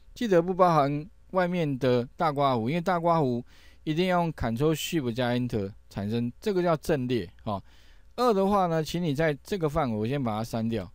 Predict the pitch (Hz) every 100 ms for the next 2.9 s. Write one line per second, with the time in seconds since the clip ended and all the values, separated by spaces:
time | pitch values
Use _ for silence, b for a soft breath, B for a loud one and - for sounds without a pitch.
0 | b b b b b b b - 127 165
1 | 180 175 160 170 165 165 123 98 98 107
2 | 98 107 - 180 190 180 165 135 117